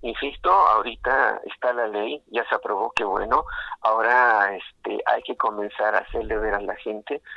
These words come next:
que, eh, la puede tomar en sus manos y hacer lo mismo que hicimos nosotros. Bien decían por ahí, ¿no? Eh, eh, el ejemplo no es una forma de educar, sino más bien es la única, ¿no? Entonces, por ahí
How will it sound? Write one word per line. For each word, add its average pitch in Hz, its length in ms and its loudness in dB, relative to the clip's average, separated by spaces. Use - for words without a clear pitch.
que, 117 300 -2
eh, 98 680 -6
la 104 160 -4
puede 113 240 -4
tomar 107 320 -2
en 113 100 -4
sus - 220 -14
manos 110 360 -2
y 123 220 -6
hacer 123 400 -2
lo 117 160 0
mismo 120 540 -4
que 104 100 -8
hicimos 101 400 -4
nosotros. 92 560 -6
Bien 127 140 -4
decían 127 320 -2
por 113 180 0
ahí, 120 200 0
¿no? 143 280 4
Eh, 98 220 0
eh, 101 300 -4
el 110 140 -6
ejemplo 127 520 -2
no 117 240 2
es 110 160 -8
una 110 240 0
forma 107 500 0
de 110 200 -2
educar, 113 460 -2
sino 113 180 -6
más 107 160 -4
bien 113 200 -6
es 110 100 -8
la 104 160 0
única, 127 600 -6
¿no? 95 180 -10
Entonces, - 460 -8
por 127 160 0
ahí 131 320 -2